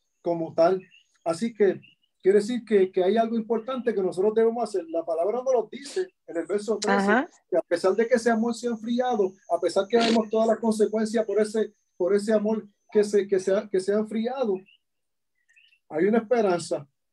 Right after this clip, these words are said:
Speaker 1: que lo vemos aquí en el trece, perseverar, perseverar. Y eso, y eso pues prácticamente, ¿verdad? Eh, hay muchos que empezamos con una fuerza tremenda, pero dejamos de perseverar,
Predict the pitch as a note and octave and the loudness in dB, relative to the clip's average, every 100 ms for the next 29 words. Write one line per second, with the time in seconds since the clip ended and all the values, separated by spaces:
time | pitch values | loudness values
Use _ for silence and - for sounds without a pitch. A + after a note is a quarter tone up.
0 | _ D#3 D3+ E3+ G3+ G#3 A3+ A3 G#3 F3 | _ -2 0 2 0 -2 -2 -2 -2 -4
1 | D#3 D#3 C#3+ _ _ _ _ _ _ - | -4 -10 -16 _ _ _ _ _ _ -2
2 | F3 E3 F3+ E3 D#3 D#3 F#3 G3+ - _ | -2 0 -2 -2 0 0 0 -4 -8 _
3 | _ _ E3 E3 - D#3 D3 E3+ G3 G3+ | _ _ -4 -4 -2 -2 0 -2 -4 -6
4 | E3 G3+ B3+ A#3 G3+ - _ D#3+ G3 A#3 | 2 4 4 2 -2 -4 _ -4 -4 -2
5 | A#3 - F#3+ E3 D#3 F3+ A3 A3 G#3+ A#3+ | -6 -2 -2 -2 -6 -6 -2 0 2 0
6 | G#3+ F3+ E3+ G#3+ G#3+ G#3 - _ - E3 | 0 0 2 0 0 -10 -20 _ -8 -4
7 | E3 D#3+ E3 E3+ F3 F3 G#3+ A#3 A#3 A3 | -4 -6 -6 -10 -4 0 2 2 2 2
8 | G#3+ G#3+ A3 A3+ A3 G#3+ A3+ G#3+ A3+ A3+ | 2 2 2 0 2 2 2 0 0 -2
9 | A#3 A3 A#3 C4+ A#3 G#3+ F#3 F3 - _ | -2 -2 -2 0 -2 -2 -4 -4 -8 _
10 | _ F3+ E3 G3+ A#3 A#3 B3 A#3+ B3 A3+ | _ -2 -2 0 0 0 -4 -2 0 0
11 | F#3 | -4